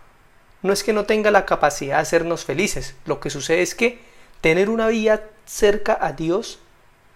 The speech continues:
hace que tu vida entre en un estado mucho mayor que la felicidad, y eso se llama el gozo. La felicidad es algo efímero, algo momentáneo, algo que no es constante. Y eso es precisamente lo que nos ofrece este mundo.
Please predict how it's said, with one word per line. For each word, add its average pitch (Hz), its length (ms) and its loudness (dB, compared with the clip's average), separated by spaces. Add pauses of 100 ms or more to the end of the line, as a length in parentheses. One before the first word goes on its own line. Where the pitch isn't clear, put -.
(280)
hace 170 240 -2
que 214 120 -2
tu 165 200 -2
vida 165 420 0
entre 196 320 -2
en 202 60 -2
un 202 160 -2
estado 214 540 4
mucho 208 340 -2
mayor 180 380 2
que 160 120 -4
la 147 100 2
felicidad, 135 720 -4
y 143 120 -2
eso 135 180 -2
se 147 160 -4
llama 180 380 0
el 117 240 -8
gozo. - 320 -6 (720)
La 143 60 0
felicidad 175 420 2
es 170 100 4
algo 196 240 4
efímero, 185 480 0 (260)
algo 160 300 -2
momentáneo, 151 720 0 (160)
algo 151 320 -2
que - 80 -10
no 131 100 -6
es 131 140 -8
constante. - 800 -2 (720)
Y 214 140 4
eso 214 160 4
es 208 100 -4
precisamente 202 760 4
lo 208 140 2
que 151 120 -10
nos 135 140 -10
ofrece 135 400 -4
este - 200 -6
mundo. 160 380 -6